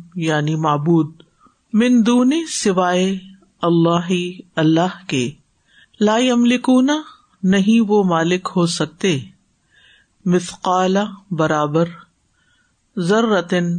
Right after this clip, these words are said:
ذرے کے، فی السماوات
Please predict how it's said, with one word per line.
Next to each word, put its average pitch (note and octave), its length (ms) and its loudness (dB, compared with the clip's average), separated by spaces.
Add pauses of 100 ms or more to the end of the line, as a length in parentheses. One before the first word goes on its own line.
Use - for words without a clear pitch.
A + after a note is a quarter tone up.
(460)
ذرے F3+ 420 0
کے، C3+ 240 -4 (1120)
فی A#3+ 80 -2
السماوات D#3+ 960 -2